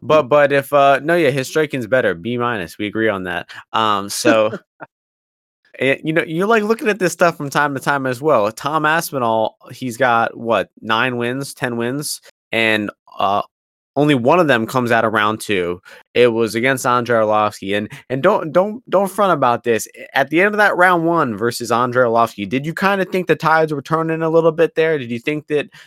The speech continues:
Speaker 1: that Andre was starting to wake up?
Speaker 2: Of course, but that's Andrei Arlovski, fifty fight veteran, not Sergey Spivak.
Speaker 1: I'm telling you, they're very comparable at this stage of their career.
Speaker 2: Bro, come
Speaker 1: And I,
Speaker 2: on,
Speaker 1: I
Speaker 2: man,
Speaker 1: agree that
Speaker 2: come
Speaker 1: Andre,
Speaker 2: on.
Speaker 1: so Arlovski looked like he was taking over, starting to land his hands.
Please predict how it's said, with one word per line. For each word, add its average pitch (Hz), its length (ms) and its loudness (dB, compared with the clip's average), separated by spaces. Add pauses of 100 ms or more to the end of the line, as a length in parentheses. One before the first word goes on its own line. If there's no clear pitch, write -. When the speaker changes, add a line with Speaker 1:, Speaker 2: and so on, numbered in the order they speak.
Speaker 1:
that 120 100 0
Andre 139 340 2
was 127 140 -2
starting 139 260 0
to 131 40 -2
wake 127 260 -2
up? 143 220 2 (1120)
Speaker 2:
Of 160 160 -2
course, 185 400 2
but 131 140 2
that's 139 140 2
Andrei 165 340 0
Arlovski, 135 600 2
fifty - 360 -10
fight 117 240 -4
veteran, 110 400 -4
not 131 320 0
Sergey 110 340 -8
Spivak. - 400 -16 (420)
Speaker 1:
I'm 156 140 0
telling 165 240 2
you, 117 80 0
they're 131 160 4
very 147 340 4
comparable 127 560 0
at 98 80 2
this 107 140 -8
stage 104 240 -4
of 98 140 -6
their 98 140 -4
career. 92 280 -6
Speaker 2:
Bro, 104 300 -6
come - 80 -
Speaker 1:
And 131 180 2
I, 123 120 2
Speaker 2:
on, 101 120 -2
Speaker 1:
I 165 140 4
Speaker 2:
man, 202 80 2
Speaker 1:
agree 214 240 0
that 131 100 4
Speaker 2:
come 143 220 4
Speaker 1:
Andre, 208 100 2
Speaker 2:
on. 98 320 -4
Speaker 1:
so 147 200 0
Arlovski 170 540 2
looked 170 200 -2
like 202 120 -2
he 170 120 -2
was 151 140 -2
taking 165 360 -2
over, 120 300 0
starting 147 300 0
to 165 60 -2
land 151 260 -2
his 147 100 -4
hands. 101 520 -6